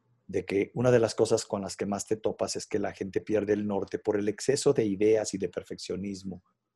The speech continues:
y de idealismo que tienen con respecto a cómo debe ser la vida. La vida no es como debe ser.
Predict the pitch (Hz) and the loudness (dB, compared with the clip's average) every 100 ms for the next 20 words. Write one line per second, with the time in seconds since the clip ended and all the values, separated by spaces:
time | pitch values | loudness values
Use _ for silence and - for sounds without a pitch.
0 | _ _ 98 101 113 104 110 104 113 117 | _ _ -4 4 4 6 4 4 0 -2
1 | 113 - - 107 98 98 98 95 92 92 | -4 -4 -2 -2 -2 -6 -6 -6 -4 -6
2 | - 92 104 - 123 120 113 110 - 101 | -8 -6 -6 0 0 2 2 2 0 -2
3 | 95 92 90 90 95 123 139 123 120 127 | -2 -8 -8 -6 -4 0 2 2 0 -4
4 | - - 104 98 104 104 - 90 | 0 2 2 2 2 0 -6 -10